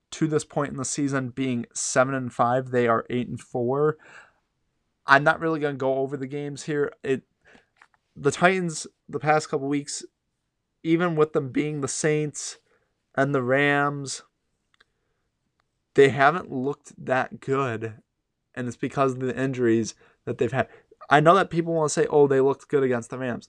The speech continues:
They really didn't. If you watch the film, break it down,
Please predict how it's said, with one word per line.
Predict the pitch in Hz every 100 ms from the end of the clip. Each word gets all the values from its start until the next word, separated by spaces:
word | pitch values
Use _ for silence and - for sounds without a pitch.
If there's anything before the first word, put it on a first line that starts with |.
| _
They | 175
really | 170 180 240 254 151 -
didn't. | - 147 123 - 139 - _ _ _ _ _
If | 160 156
you | 226
watch | 240 143 123 147 -
the | 151
film, | - 135 147 147
break | - 127 139
it | 151 -
down, | 120 117 147